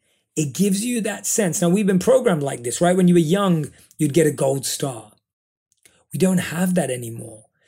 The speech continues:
So if we just say, "Yeah, I went to the gym today, cool," it doesn't give us that sense of completion. Completion is a really important metric to be measured.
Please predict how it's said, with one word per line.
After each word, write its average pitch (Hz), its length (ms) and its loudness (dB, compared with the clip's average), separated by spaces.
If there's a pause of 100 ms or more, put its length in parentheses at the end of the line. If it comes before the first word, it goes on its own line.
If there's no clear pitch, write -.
(120)
So - 160 -4
if - 80 -2
we 214 100 4
just 185 180 0
say, 180 120 2
"Yeah, 226 220 4
I 226 40 2
went 214 160 0
to 165 60 -4
the 180 80 -2
gym 180 180 2
today, 156 300 0
cool," 156 640 -2 (600)
it 180 120 2
doesn't 202 320 2
give 180 240 2
us 180 180 0
that - 240 -4
sense 170 400 0
of - 120 -4
completion. - 880 -4 (840)
Completion 190 760 -2
is 151 160 2
a 147 140 2
really 196 960 -2
important 170 720 -2
metric 165 420 -6
to - 80 -8
be 143 100 0
measured. 143 520 -4